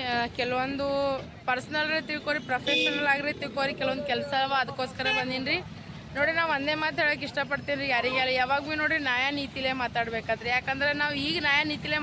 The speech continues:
ಮಾತಾಡಿಲ್ಲಲ್ರಿ, ಮ್ಯಾಗ್ ಹೋದಾಗ ದೇವ್ರು ನಮ್ದು ನ್ಯಾಯ ನೀತಿಲೇ ಮಾತಾಡಲ್ಲತ್ತ. So, ಮೊನ್ನೆ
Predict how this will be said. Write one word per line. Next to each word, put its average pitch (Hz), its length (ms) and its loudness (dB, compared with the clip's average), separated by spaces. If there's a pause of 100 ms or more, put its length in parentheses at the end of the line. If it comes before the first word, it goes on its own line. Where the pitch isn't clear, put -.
ಮಾತಾಡಿಲ್ಲಲ್ರಿ, 285 580 0
ಮ್ಯಾಗ್ 269 360 2
ಹೋದಾಗ 285 280 2 (120)
ದೇವ್ರು 277 300 2
ನಮ್ದು 277 200 -2
ನ್ಯಾಯ 254 220 0
ನೀತಿಲೇ 247 400 -2 (100)
ಮಾತಾಡಲ್ಲತ್ತ. 220 560 -2 (680)
So, 285 80 0 (320)
ಮೊನ್ನೆ 311 240 0